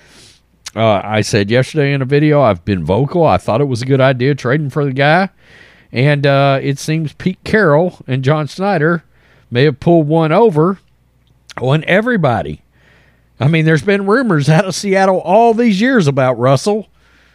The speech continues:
and it looks like they may have been absolutely right. Now, whether it's all the other cringiness that we have covered on this channel from Russell,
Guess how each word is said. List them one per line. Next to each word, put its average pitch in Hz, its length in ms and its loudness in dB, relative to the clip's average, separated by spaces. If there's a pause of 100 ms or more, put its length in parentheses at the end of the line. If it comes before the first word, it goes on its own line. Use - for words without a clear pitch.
(140)
and 143 160 0
it 202 140 0
looks 180 340 0
like 170 300 0
they 190 140 0
may 190 180 2
have 202 180 2
been 175 360 0
absolutely 143 720 -2
right. 220 420 -2
Now, 113 360 -6 (1400)
whether 160 400 2
it's 151 140 -2
all 196 260 0
the 160 220 -2
other 220 260 2
cringiness 208 720 -2
that 139 160 -2
we 165 140 2
have 147 140 0
covered 180 360 0
on 165 140 0
this 139 120 2
channel 190 400 -2
from 165 240 -2
Russell, 196 460 0